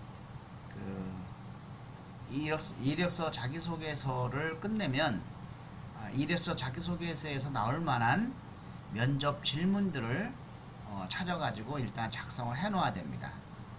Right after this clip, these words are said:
어떤 질문이 나올 것인지. 두 번째는, 어, 자기 분석을 통해서 나올 수 있는 질문들이 있어요.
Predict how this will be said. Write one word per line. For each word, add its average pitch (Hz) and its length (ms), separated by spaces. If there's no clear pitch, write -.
어떤 139 320
질문이 131 320
나올 110 280
것인지. 95 500
두 127 100
번째는, 139 760
어, 90 140
자기 143 260
분석을 190 380
통해서 151 300
나올 117 280
수 - 160
있는 151 420
질문들이 175 680
있어요. 101 440